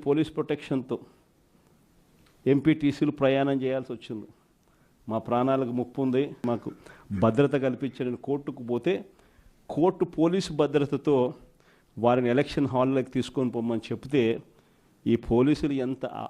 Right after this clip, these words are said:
ఎంత అన్యాయంగా తయారయ్యారంటే పోలీసులే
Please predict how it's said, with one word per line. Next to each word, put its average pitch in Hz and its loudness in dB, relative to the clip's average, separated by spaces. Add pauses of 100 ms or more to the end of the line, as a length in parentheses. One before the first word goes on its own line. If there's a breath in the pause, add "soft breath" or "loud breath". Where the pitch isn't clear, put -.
ఎంత 127 -4
అన్యాయంగా 131 0
తయారయ్యారంటే 120 -2 (680 soft breath)
పోలీసులే 175 2